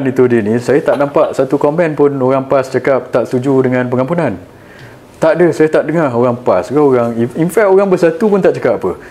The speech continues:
Tun Mahathir pun yang Zahid Amidi selalu kecam ni, Tun Mahathir pun tak komen berkenaan dengan pengampunan Tun Najib, betul? Yang komen tak suka pengampunan Tun Najib ni siapa? D A P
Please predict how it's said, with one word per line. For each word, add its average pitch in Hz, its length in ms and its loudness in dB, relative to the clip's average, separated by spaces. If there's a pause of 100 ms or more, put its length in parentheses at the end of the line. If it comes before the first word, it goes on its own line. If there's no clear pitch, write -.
(460)
Tun 208 240 4
Mahathir 196 560 4
pun 180 80 4
yang 165 560 2
Zahid 156 240 4
Amidi 151 320 2
selalu 147 320 4
kecam 143 320 0
ni, 139 80 0
Tun 151 160 0
Mahathir 160 320 2
pun 185 160 0
tak 131 160 2
komen 127 560 -2 (240)
berkenaan 143 480 0
dengan 170 480 0
pengampunan 135 480 -2
Tun 127 160 0
Najib, 120 240 0
betul? 120 320 0 (320)
Yang 214 240 2
komen 196 480 2
tak 156 160 2
suka 220 480 2
pengampunan 180 480 0
Tun 160 80 2
Najib 143 320 2
ni 185 80 2
siapa? 208 320 4 (400)
D 135 80 0
A 165 160 6
P - 80 -8